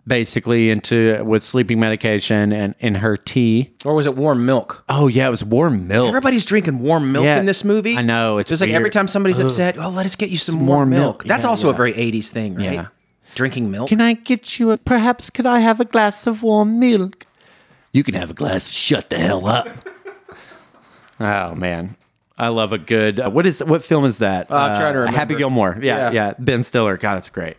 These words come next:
Speaker 1: What a great role. There's conveniently a landing strip at the finishing school.
Speaker 2: And just for, I mean, those at home, that's not a sex thing. Levi is talking about a place
Speaker 1: Where
Speaker 2: where,
Speaker 1: you land
Speaker 2: where
Speaker 1: airplane.
Speaker 2: aircraft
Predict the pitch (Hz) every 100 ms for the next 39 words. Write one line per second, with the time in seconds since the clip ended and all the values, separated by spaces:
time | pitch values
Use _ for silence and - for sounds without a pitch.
0 | _ 127 123 101 101 95 95 87 85 _
1 | 127 156 165 170 127 165 226 240 175 147
2 | 117 113 143 185 135 104 - - 98 95
3 | 85 87 - - _ _ _ _ _ _
4 | _ _ _ _ 123 113 110 107 110 113
5 | 113 107 101 101 98 117 104 101 143 143
6 | 87 147 143 139 117 _ _ - 123 117
7 | 110 - _ _ - 127 120 110 131 113
8 | 101 90 - 131 147 139 123 139 135 -
9 | 143 139 127 131 127 117 - 123 117 120
10 | 110 107 107 107 123 123 113 - 127 139
11 | 139 127 127 135 127 139 127 147 101 95
12 | 117 104 95 - -